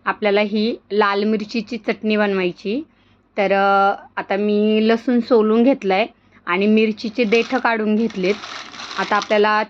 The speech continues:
छोट्या मिक्सरच्या भांड्यामध्ये याचं वाटण करायचं आहे, म्हणजे मिरची, अ, चांगली बारीक होईल. तर प्रथम मी मिरच्या बारीक करून घेते, म्हणजे, अ, थोडंसं वाटून मिरच्यांचं प्रमाण असं आपलं कमी होईल आणि लसूण घालून आपण छान ते वाटू शकतो.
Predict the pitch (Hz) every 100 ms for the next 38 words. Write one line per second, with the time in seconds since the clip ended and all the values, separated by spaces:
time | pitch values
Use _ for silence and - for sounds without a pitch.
0 | - 240 208 240 233 247 - 208 240 226
1 | 208 190 202 208 220 208 214 202 - 202
2 | 202 196 190 226 240 220 196 214 226 226
3 | 220 202 214 220 240 - - 185 - 190
4 | 208 226 220 190 202 226 180 220 - -
5 | - - - 196 226 226 233 220 220 220
6 | 226 220 254 233 202 208 220 202 208 240
7 | - 185 302 - _ - - - 202 208
8 | 202 208 214 190 185 180 185 - 214 208
9 | 226 220 202 - 208 220 214 208 196 220
10 | 208 208 208 240 359 - - 208 208 202
11 | 208 214 190 - 208 320 - - - -
12 | - 240 254 294 214 226 - 196 196 202
13 | 208 208 226 226 233 214 208 196 190 220
14 | 233 - 262 269 277 262 233 226 226 226
15 | - - 220 359